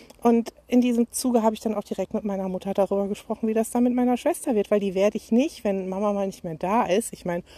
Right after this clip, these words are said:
hoffentlich haben wir sie ja noch zwanzig Jahre oder dreiundzwanzig, dann wird sie hundert. Ähm, dann wird meine Schwester älter und ich auch, dann ist mein Leben auch anders. Aber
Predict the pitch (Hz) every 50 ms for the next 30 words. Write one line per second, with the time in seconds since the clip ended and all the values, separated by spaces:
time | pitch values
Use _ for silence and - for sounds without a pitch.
0 | - - - 285 269 - 226 226 208 - - 339 427 392 254 208 214 185 180 180
1 | 175 - - - - 180 156 - - 175 - 170 160 156 165 180 220 285 - _
2 | _ _ - - 190 190 185 190 _ _ _ _ - 277 247 214 175 165 - -
3 | 160 160 151 - - - 226 226 220 - - 226 - 220 196 175 160 151 - -
4 | _ - - - - - - - _ _ _ - - 220 220 226 214 202 208 202
5 | - _ _ _ _ _ _ _ _ _ _ _ _ _ _ _ _ _ _ -
6 | 240 254 226 214 233 220 226 220 208 208 - - 226 226 - - 262 254 233 226
7 | 240 233 208 196 185 175 180 190 220 262 285 - 220 196 190 - - 202 196 190
8 | 190 202 202 185 196 214 294 - 247 214 196 180 185 180 175 170 - - - 240
9 | 247 277 277 254 240 277